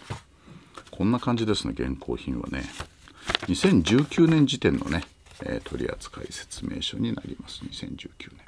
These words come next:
年ね。はい、その頃ですね、確かに買ったのはね。ほら、ペロンと一枚ですね。はい、こんな感じで。こんな感じで。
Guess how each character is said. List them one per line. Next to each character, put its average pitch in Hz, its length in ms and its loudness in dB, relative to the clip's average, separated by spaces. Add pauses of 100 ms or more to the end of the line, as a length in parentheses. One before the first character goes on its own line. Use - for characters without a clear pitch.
(140)
年 101 140 -2
ね。 - 60 -12 (1160)
は - 160 -10
い、 - 40 -10
そ - 140 2
の 160 80 2
頃 269 220 -4
で - 80 -14
す - 120 -8
ね、 92 60 2
確 - 240 -6
か - 60 -14
に - 120 -12
買 - 140 -10
っ - 100 -18
た - 100 -8
の - 100 -10
は - 100 -16
ね。 98 140 -8 (1120)
ほ - 60 6
ら、 - 80 6
ペ - 140 4
ロ 165 100 8
ン 180 60 6
と - 100 6
一 - 180 4
枚 92 140 4
で - 60 -4
す - 120 -4
ね。 73 180 2 (1500)
は - 80 2
い、 95 80 2 (400)
こ - 200 -12
ん 71 80 -2
な - 120 -10
感 - 280 -16
じ - 120 -12
で。 - 100 -16 (3750)
こ - 160 -14
ん - 220 -8
な - 160 -18
感 - 260 -12
じ - 160 -14
で。 - 100 -18